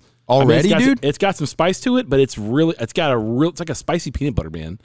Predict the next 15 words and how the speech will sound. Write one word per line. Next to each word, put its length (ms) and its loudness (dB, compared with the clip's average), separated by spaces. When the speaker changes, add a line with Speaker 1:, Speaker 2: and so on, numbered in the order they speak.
Speaker 2:
Mm. 300 -14
Speaker 1:
Really 320 4
good 160 2
spicy 320 -4
peanut 240 -2
butter, 140 -10
like 100 -8
a 80 -6
baker 320 -2
spice 380 -4
with 100 -4
peanut 220 0
butter 200 -6
in 80 -12
it. 120 -16